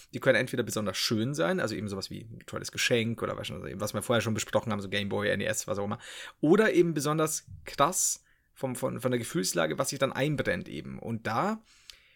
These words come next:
muss ich ja auch noch winzig klein im Kindergarten gewesen sein. Also vielleicht so zum Teil, wie du schon gerade gesagt hast, erinnere ich mich dann so ein bisschen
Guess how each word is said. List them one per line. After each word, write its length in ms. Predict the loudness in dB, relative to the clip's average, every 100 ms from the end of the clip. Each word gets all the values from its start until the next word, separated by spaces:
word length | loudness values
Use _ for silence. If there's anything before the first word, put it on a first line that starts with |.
| _ _ _ _ _ _ _ _ -16 -2
muss 240 | 0 2
ich 100 | 2
ja 80 | 2
auch 100 | 4
noch 120 | 2 -4 -12 -14 -18
winzig 460 | -4 0 0 -2 4
klein 220 | 6 6
im 80 | 4
Kindergarten 480 | 0 2 2 2 0
gewesen 220 | 0 2
sein. 180 | 2 4
Also 200 | 2 2
vielleicht 280 | 4 4
so 120 | 0 -4
zum 200 | -4 2
Teil, 280 | 4 4
wie 60 | 2
du 80 | 0
schon 180 | 0 0
gerade 180 | 0
gesagt 320 | 0 0 0 -2
hast, 120 | -4
erinnere 340 | -4 -2 -2
ich 120 | -2 -2
mich 100 | 0
dann 160 | 0
so 80 | 0
ein 60 | -2
bisschen 260 | -4 -6